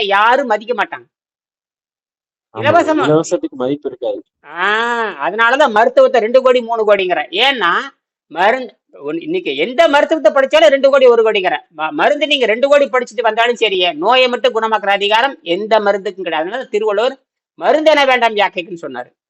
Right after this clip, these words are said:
Speaker 1: அப்படின்னா என்ன? அருந்துவதும் சொன்னாரு. அருந்துவதுன்னா என்ன? நேத்தே சொன்னேன், அருந்துவதுன்னா தூய தண்ணீர் தான் அருந்த வேண்டும். அருந்தி அதற்கு அப்புறம்தான்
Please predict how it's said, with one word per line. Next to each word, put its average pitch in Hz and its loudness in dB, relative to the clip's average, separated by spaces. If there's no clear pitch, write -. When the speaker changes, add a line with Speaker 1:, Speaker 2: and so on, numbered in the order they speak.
Speaker 1:
அப்படின்னா 320 0
என்ன? 277 0
அருந்துவதும் 240 2
சொன்னாரு. 160 -4
அருந்துவதுன்னா 302 2
என்ன? 247 2
நேத்தே 240 0
சொன்னேன், 185 -4
அருந்துவதுன்னா 247 0
தூய 247 -2
தண்ணீர் 214 -4
தான் 202 0
அருந்த 180 -2
வேண்டும். 127 -8
அருந்தி 285 2
அதற்கு 180 -4
அப்புறம்தான் 196 0